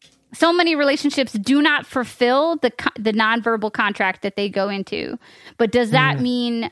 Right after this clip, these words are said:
Speaker 1: um, you did something wrong? Does that mean you're unworthy? Does that mean you should be embarrassed or humiliated?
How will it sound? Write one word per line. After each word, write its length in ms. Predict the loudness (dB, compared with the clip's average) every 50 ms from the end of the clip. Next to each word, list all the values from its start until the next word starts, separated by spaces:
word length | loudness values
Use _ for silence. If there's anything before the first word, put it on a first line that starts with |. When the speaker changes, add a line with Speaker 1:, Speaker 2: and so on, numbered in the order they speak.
| _ -4
Speaker 1:
um, 540 | -2 -2 -2 -2 -2 -4 -6 -6 -8 -10 -12 -14 _ _ _ _ _ _ _ _ _ _ -6 -2
you 160 | -2 0 0
did 200 | 2 0 0 0
something 420 | 0 0 -2 -2 -2 -4 -4 -4 -2
wrong? 380 | -2 0 0 2 2 2 2 0
Does 140 | 0 0
that 160 | 0 0 -2 -2
mean 180 | -4 -4 -4
you're 160 | -4 -4 -4 -2
unworthy? 680 | -4 -4 -4 -2 0 0 2 2 2 0 0 0 0
Does 160 | 0 0 0 0
that 140 | 0 0 0
mean 160 | -2 -2 -2
you 80 | -2 -2
should 180 | -2 -4 -4 -2
be 140 | -2 -2
embarrassed 680 | -2 -4 -4 -2 0 0 0 0 0 -2 -2 -4 -6 -8
or 100 | -8 -8
humiliated? 840 | -8 -8 -6 -6 -4 -4 -4 -4 -4 -2 -2 -2 0 -2 -2 -4 -6